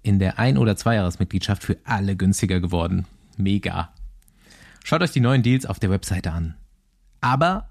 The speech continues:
als Mitglied der Besenwagenbesatzung bekommst du natürlich trotzdem noch was extra.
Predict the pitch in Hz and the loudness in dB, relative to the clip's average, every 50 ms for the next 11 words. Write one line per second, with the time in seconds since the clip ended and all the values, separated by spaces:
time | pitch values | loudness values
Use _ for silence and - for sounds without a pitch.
0 | _ - 95 90 87 92 - - 104 101 - - 107 92 - 95 90 104 120 131 | _ -10 -10 -10 -10 -10 -6 -4 -4 -4 -2 -4 -4 -2 -2 -2 0 0 2 2
1 | 123 101 92 90 87 85 85 82 - - 117 117 120 117 92 - - - 90 92 | 2 2 2 2 0 -2 -4 -6 -2 -2 -2 0 0 -2 -6 -8 -4 -2 -2 -2
2 | - - 104 95 92 90 - 92 87 - _ - - 92 87 - - 87 - 87 | -2 -2 0 2 2 2 0 -2 -6 -6 _ -12 -6 -6 -6 -2 -2 -2 -2 -2
3 | 80 85 85 - 87 - - - - 90 87 90 | -2 -4 -4 -6 -6 -8 -8 -6 -6 -6 -6 -8